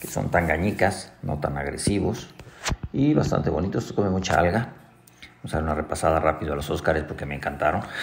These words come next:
Y otros africanos tanganicas son menos agresivos. Estos Elatos Gold son chiquitos, no crecen mucho, son de conchas, son bastante bonitos y no son tan agresivos.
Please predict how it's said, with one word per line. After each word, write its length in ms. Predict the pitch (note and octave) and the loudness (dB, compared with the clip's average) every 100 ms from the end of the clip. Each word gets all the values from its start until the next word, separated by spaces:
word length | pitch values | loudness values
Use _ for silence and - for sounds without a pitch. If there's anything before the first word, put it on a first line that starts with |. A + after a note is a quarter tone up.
| - - - - - - - - - - - - | -10 -14 -20 -20 -20 -20 -20 -18 -18 -18 -16 -2
Y 60 | D#3+ | 0
otros 200 | D#3+ C#3 | 0 2
africanos 460 | C3 A#2 C3 C3 | 2 4 4 4
tanganicas 640 | A#2+ G2 G2+ A2+ C#3 C#3 - - - - - | 2 2 2 2 4 2 0 -12 -16 -18 -4
son 140 | A2 | 0
menos 200 | G2+ F2+ | 2 2
agresivos. 480 | E2 D#2+ D2+ F#2+ G#2 | 0 -2 0 -2 -2
Estos 280 | F2+ - - | -4 -6 -2
Elatos 360 | E2 E2 D#2+ D#2+ | 0 0 0 2
Gold 300 | D#2 F2 - | 2 2 -2
son 180 | - | -8
chiquitos, 540 | C3+ - A2+ A2 A#2 A#2 | -6 -2 0 4 4 4
no 120 | A2 | 0
crecen 340 | G#2 G2 F#2 | -2 -2 0
mucho, 520 | F#2+ A2+ A#2 A2+ A2+ A2+ - - - - | 2 2 4 6 4 2 -10 -16 -18 -8
son 240 | G#2 F#2+ F2 | -2 0 2
de 580 | F2+ D#2 D2 D2 D2 D2 | 2 2 2 0 -2 0
conchas, 560 | - G2 - F#2+ - - - - - - - | 0 2 2 2 0 -12 -20 -20 -20 -16 -8
son 120 | D3 | -2
bastante 380 | C#3+ - A#2 B2 | -2 0 2 4
bonitos 520 | A2 G2 - D3 - - - - - - | 4 2 0 0 -2 -10 -16 -20 -10 -2
y 160 | C#3 | 2
no 140 | C3+ A2 | 4 4
son 160 | G#2 | 2
tan 160 | - E2 | 0 0
agresivos. 520 | D#2 D2 G2+ E2+ | 0 0 0 0